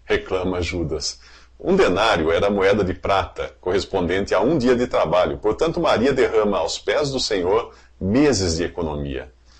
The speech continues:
Mas Judas, que em poucos dias irá trair o seu mestre por um décimo desse valor, acha um desperdício. <laughs> Aparentemente, Judas retruca por uma boa causa,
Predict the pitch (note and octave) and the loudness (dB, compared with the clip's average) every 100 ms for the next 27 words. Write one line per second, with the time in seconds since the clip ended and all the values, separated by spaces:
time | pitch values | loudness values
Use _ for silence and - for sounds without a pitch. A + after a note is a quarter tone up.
0 | - - F#3+ G2+ C3+ D#3+ E2 C#2 - - | -10 0 2 4 4 4 2 -2 -4 -8
1 | - G2 F2 C3 C#3 A#2 E2+ B2 G#2+ F#2+ | -4 -4 2 2 4 2 4 2 4 4
2 | G2+ - F#2+ E2+ C#3 B2 E2 E2+ - E2+ | 2 2 0 2 4 4 2 -4 -2 -2
3 | E2+ A2 A2 G2 G#2+ A#2+ A#2+ G#2+ D3+ F#3+ | 0 0 0 -2 0 2 4 4 4 4
4 | - G2 F2+ - F2 E2+ E2+ B2+ B2 - | 0 0 0 0 0 0 2 2 0 -10
5 | - - - E3 F3 D#3+ - F3+ D3 A#2 | -20 -14 -6 -4 -2 -2 0 0 0 -2
6 | C3 - - - - G2 - - - - | -2 -4 -10 -14 -12 -12 -12 -18 -20 -18
7 | - - - D3+ C3+ B2 A2 A#2 A#2+ A2+ | -8 -2 2 4 4 4 2 2 0 0
8 | F#2+ A#2 G#2 F2+ G2 - A2+ B2 B2 - | 0 0 0 0 -2 -2 -2 0 0 0
9 | C3+ E3 C3+ G#2+ G2+ - E2 D#2+ D2 D2+ | 2 2 2 2 2 2 2 2 -2 -8